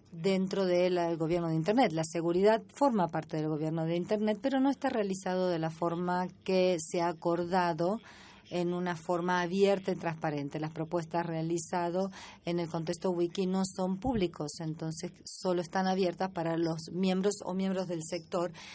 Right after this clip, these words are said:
y entonces no pueden ser debatidas por el público en general. Es por eso que nosotros creemos que es importante que realmente pidamos a todos los niveles nacionales que los gobiernos tengan una discusión y un debate abierto con todas las partes interesadas.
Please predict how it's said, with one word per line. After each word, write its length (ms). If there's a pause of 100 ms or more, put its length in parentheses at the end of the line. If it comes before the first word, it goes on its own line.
(120)
y 80
entonces 540
no 220
pueden 380
ser 200
debatidas 480
por 140
el 100
público 340
en 80
general. 440
Es 80
por 160
eso 200
que 80
nosotros 380
creemos 420
que 80
es 140
importante 640 (580)
que 140
realmente 920 (1300)
pidamos 640 (140)
a 120
todos 460
los 160
niveles 420
nacionales 600
que 100
los 140
gobiernos 420
tengan 340
una 160
discusión 800
y 120
un 100
debate 460
abierto 360
con 180
todas 220
las 120
partes 340
interesadas. 800